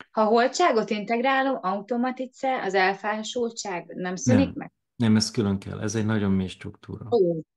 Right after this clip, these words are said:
Speaker 1: Az igen.
Speaker 2: elfásultság az en-, a holdságnak a kompenzáció és a következménye.
Speaker 1: Ja.
Speaker 2: Mond-, mondok valamit.
Speaker 1: Mhm.
Speaker 2: Nem annyira technikai.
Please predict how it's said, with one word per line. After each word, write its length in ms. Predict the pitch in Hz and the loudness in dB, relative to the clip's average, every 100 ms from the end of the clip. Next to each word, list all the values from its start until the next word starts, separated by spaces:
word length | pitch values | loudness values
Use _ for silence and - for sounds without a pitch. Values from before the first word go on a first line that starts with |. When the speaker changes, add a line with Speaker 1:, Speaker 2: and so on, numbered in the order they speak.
| _ _ _ _ _ _ _ | _ _ _ _ _ _ _
Speaker 1:
Az 200 | - 107 | -4 -2
igen. 120 | 110 123 | 2 2
Speaker 2:
elfásultság 1040 | 147 165 107 98 101 98 98 104 104 107 | 2 0 -4 -4 -6 -6 -6 -4 -2 -2
az 300 | 101 101 - | -4 -6 -10
en-, 340 | - 117 113 110 | -4 2 2 2
a 180 | 110 101 | 0 -2
holdságnak 920 | 98 95 117 110 - 95 95 92 - | -2 -2 -2 -2 -4 -6 -6 -8 -12
a 100 | 98 | -10
kompenzáció 760 | 104 98 98 92 98 98 95 | -6 -6 -8 -10 -10 -12 -12
és 80 | - | -12
a 60 | |
következménye. 800 | - 101 95 - 98 - - - 107 _ _ _ _ _ _ _ _ _ _ _ _ _ _ _ _ _ _ _ _ _ - | -10 -8 -10 -10 -14 -12 -14 -14 -18 _ _ _ _ _ _ _ _ _ _ _ _ _ _ _ _ _ _ _ _ _ -10
Speaker 1:
Ja. 380 | 196 208 170 - | -8 -6 -10 -4
Speaker 2:
Mond-, 200 | 123 120 _ | -4 -4 _
mondok 320 | - 113 107 | -2 0 0
valamit. 320 | 107 95 98 - | -2 -6 -8 -8
Speaker 1:
Mhm. 220 | 175 170 165 _ _ _ _ _ _ _ _ _ _ _ _ _ _ _ _ _ _ _ | -8 -8 -12 _ _ _ _ _ _ _ _ _ _ _ _ _ _ _ _ _ _ _
Speaker 2:
Nem 240 | 110 107 | -2 0
annyira 280 | 104 98 92 | 0 -2 -6
technikai. 680 | 101 95 95 - 92 92 | -8 -8 -10 -10 -12 -12